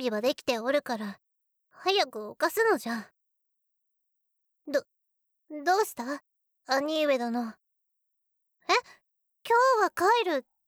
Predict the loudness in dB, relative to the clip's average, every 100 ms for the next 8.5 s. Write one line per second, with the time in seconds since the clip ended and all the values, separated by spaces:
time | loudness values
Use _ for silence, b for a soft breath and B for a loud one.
0 | _ -6 -6 -2 0 0 -2 -20 _ _
1 | _ _ _ 0 0 b b 2 2 4
2 | 0 0 -4 -6 B _ _ _ _ -20
3 | -20 _ _ _ _ -2 -2 -4 -20 _
4 | _ _ _ _ -6 -4 -2 0 2 2
5 | 0 -2 -4 -6 -10 _ -4 0 2 4
6 | 4 2 -2 -8 -8 -8 -10 b b b
7 | _ _ _ _ _ _ _ _ _ _
8 | _ _ _ -4 -4